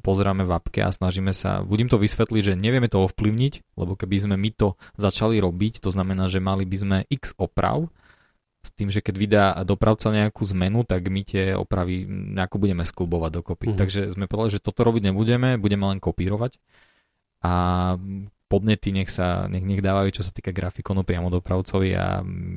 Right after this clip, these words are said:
Speaker 1: my sme im len povedali, že aha, tak to nie je, je to tak.
Speaker 2: Ale občas to je naozaj zabavné sledovať komentáre ľudí na vašej facebookovej stránke, lebo tá aplikácia má vlastnú facebookovú stránku a ja mám niekedy pocit, že tí ľudia absolútne nerozmýšľajú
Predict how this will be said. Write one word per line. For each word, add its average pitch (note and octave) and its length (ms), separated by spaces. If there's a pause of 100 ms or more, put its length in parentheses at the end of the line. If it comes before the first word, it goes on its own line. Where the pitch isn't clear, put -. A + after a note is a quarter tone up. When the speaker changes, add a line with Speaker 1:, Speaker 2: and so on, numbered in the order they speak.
(480)
Speaker 1:
my G#2+ 200
sme F#2 200
im F#2 80
len F2+ 80
povedali, F2+ 440
že G2+ 40
aha, F#2+ 240
tak - 160
to G2 160
nie F2 320
je, - 200
je - 40
to F2 120
tak. - 280 (500)
Speaker 2:
Ale B2+ 160
občas C3+ 240
to B2+ 80
je A#2 80
naozaj A#2+ 240
zabavné A2+ 480
sledovať G#2+ 480
komentáre A2 640
ľudí A2 320
na G#2 80
vašej G2+ 340
facebookovej A2+ 540
stránke, G#2+ 360
lebo G#2 140
tá G#2+ 140
aplikácia G#2+ 500
má G#2 140
vlastnú G2 320
facebookovú G#2 480
stránku G#2 560 (480)
a G#2+ 100
ja A2+ 80
mám B2 140
niekedy A#2+ 260
pocit, A2 300
že - 40
tí A2 120
ľudia A2 340
absolútne A#2 800
nerozmýšľajú A2 800